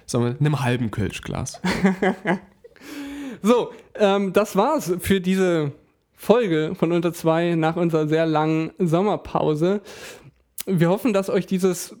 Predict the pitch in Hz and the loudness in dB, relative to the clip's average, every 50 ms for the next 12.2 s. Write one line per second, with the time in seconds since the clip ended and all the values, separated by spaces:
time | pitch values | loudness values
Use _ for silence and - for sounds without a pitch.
0 | - - - 196 180 151 143 165 190 226 214 - 185 202 220 233 226 - - - | -14 -4 -2 0 0 2 2 2 2 2 0 0 0 0 0 0 -4 -8 -10 -4
1 | - - 254 285 285 277 269 - 254 226 190 208 208 - - - - - 233 247 | 0 2 2 2 2 0 0 2 0 2 2 0 -2 -2 -4 -4 0 0 2 2
2 | 247 190 160 156 185 214 - - 208 254 247 - - - 196 196 208 208 208 196 | 2 2 2 2 2 0 2 0 -2 -2 -2 -2 0 2 2 4 4 0 0 2
3 | 202 196 190 - - - - 254 - - - - - - - - - - - - | 0 0 0 -2 0 0 0 0 0 -6 -20 -18 -20 -20 -14 -4 -2 -2 -2 -2
4 | - - - 196 254 339 370 220 160 151 151 160 - 196 - - - - _ _ | -4 -2 2 2 4 4 4 2 0 -2 -2 0 0 0 0 -2 -20 -20 _ _
5 | _ _ _ _ - - 131 139 147 202 226 254 233 196 165 170 160 143 185 220 | _ _ _ _ -4 2 2 2 4 2 0 0 0 0 0 0 -2 -2 -2 -2
6 | - - - 151 - 139 131 139 131 135 143 147 139 143 - 113 117 113 98 - | -2 -4 -4 -2 -4 -2 0 0 0 2 2 0 0 -2 -2 -2 -2 0 0 -2
7 | 143 - 170 131 - - 107 107 107 - 117 107 - - - - - - - - | 0 0 -2 -2 0 -2 -2 -2 -2 -2 -2 -2 -2 -4 -6 -6 -10 -16 -20 -16
8 | - - 131 139 - 165 147 143 - 139 147 160 160 151 147 139 131 135 - 131 | -8 -4 -4 -2 0 -2 -2 -2 -2 -2 0 0 0 0 -2 -2 -4 -4 -4 -2
9 | 135 113 127 135 156 - 175 151 123 117 - - - 123 147 143 143 - 175 165 | -2 -2 0 -2 -2 -2 -2 -2 -2 -6 -8 -6 -4 -4 -4 -2 0 0 0 0
10 | 160 - - 139 131 117 - - 147 151 160 160 143 147 - 131 147 151 143 147 | 0 -2 -4 -4 -4 -4 -4 -4 -2 -2 -2 -2 -4 -4 -2 -2 -2 0 0 -2
11 | 147 143 143 147 143 143 - 156 143 143 - - 147 143 143 - 156 151 151 147 | -4 -4 -2 -4 -4 -2 -2 -4 -4 -4 -4 -6 -6 -6 -2 -2 -2 0 0 0
12 | 139 131 143 147 | -2 -2 -4 -4